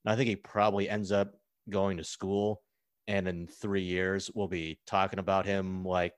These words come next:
these guys or, or like a Cody Morissette at Boston College. I think there's some, there's some similarities there. Obviously, Morissette is a, a bigger,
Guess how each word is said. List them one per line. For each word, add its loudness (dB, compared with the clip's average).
these -2
guys 2
or, -2
or 2
like 4
a -2
Cody 0
Morissette 0
at 2
Boston 2
College. 2
I -6
think -6
there's -6
some, -6
there's 4
some -2
similarities 4
there. 2
Obviously, -2
Morissette -2
is -4
a, -4
a -4
bigger, 0